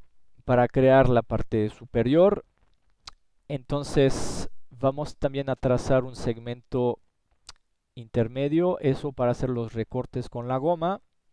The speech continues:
A veces, ah, los segmentos no recortan específicamente en la sección del círculo que queremos, entonces ese uso del segmento intermedio.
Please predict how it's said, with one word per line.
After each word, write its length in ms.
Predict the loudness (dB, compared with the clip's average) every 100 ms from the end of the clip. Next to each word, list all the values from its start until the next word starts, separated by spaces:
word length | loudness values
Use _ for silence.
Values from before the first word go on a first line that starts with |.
| -18 -16 -16 -18 -20 -20 _ -20 -10
A 160 | -6 -2
veces, 680 | -2 -2 -2 -2 0 -2 -2
ah, 400 | -2 -2 -6 -8
los 200 | -6 -6
segmentos 600 | -4 -4 -6 -6 -8 -10
no 180 | -6 -4
recortan 800 | -4 -2 -2 -2 0 0 0 -6
específicamente 1500 | -6 -6 -4 -4 -4 -8 -8 0 2 2 -4 -2 2 2 2 -4 _ _ _
en 160 | -10 -8
la 80 | -4
sección 340 | -6 -8 -8
del 140 | -6
círculo 420 | -4 -6 -6 -8 -6
que 160 | -4
queremos, 640 | 0 4 2 0 -8 -4 -2
entonces 760 | -2 -4 -4 0 2 2 -2 -4 -4 -4 -8 -12 -12 -14 -16 -16 -16 -16 -18 -20 -20 -20 -20 -4
ese 300 | -2 2 2
uso 340 | 2 -4 -2 2
del 360 | 4 4 2
segmento 920 | 0 0 0 0 -8 -8 -2 0 0
intermedio. 840 | -2 -6 -6 -4 -6 -6 -6 -8